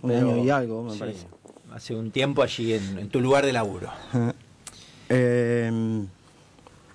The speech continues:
Speaker 1: me acobardaron. Me acobardó la familia Dupuy. En sí, todos.
Speaker 2: Ujú.
Speaker 1: Yo nunca me metí, nunca hablé, nunca dije nada, no di nota,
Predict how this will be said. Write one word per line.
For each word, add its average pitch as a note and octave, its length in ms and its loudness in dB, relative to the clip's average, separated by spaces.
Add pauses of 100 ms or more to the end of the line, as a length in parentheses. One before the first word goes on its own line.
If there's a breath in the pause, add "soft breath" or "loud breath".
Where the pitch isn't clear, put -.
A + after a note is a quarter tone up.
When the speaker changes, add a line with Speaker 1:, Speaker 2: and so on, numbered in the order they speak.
(320)
Speaker 1:
me B2+ 140 2
acobardaron. C3+ 580 0 (360)
Me G#2 140 -16
acobardó A#2+ 800 -2 (1040)
la A2 120 -4
familia B2 380 2
Dupuy. A#2 400 -2 (500)
En G#2+ 160 -2
sí, C3 380 2 (180)
todos. A2 400 -2 (380)
Speaker 2:
Ujú. A#2 280 -12 (1000)
Speaker 1:
Yo C#3+ 80 4
nunca C#3+ 240 2
me B2 120 0
metí, D#3+ 440 2
nunca C#3 340 2
hablé, C#3 420 2
nunca B2 260 -2
dije A#2 260 -4
nada, A#2 580 -2 (180)
no B2 160 0
di A2 100 -2
nota, A2 640 -2